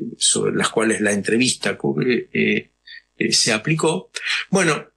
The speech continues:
podemos estimar que se destruyó en un trimestre seiscientos mil puestos de trabajo. Y esto se percibe en el desempleo, que saltó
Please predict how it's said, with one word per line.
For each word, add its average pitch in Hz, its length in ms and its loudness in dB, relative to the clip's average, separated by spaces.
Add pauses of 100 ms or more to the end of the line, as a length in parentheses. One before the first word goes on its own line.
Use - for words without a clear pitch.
(160)
podemos 240 320 2
estimar 214 440 2
que 214 100 2
se 135 160 2
destruyó 143 500 2
en 156 100 2
un 202 80 2
trimestre 202 640 0 (520)
seiscientos 156 540 2
mil 190 180 4
puestos 104 320 -6
de 98 80 -14
trabajo. - 240 -20 (2000)
Y 214 140 4
esto 302 360 -2 (920)
se - 160 0
percibe 147 360 2
en 214 60 4
el 165 80 2
desempleo, 117 640 2 (800)
que 110 120 0
saltó 123 640 2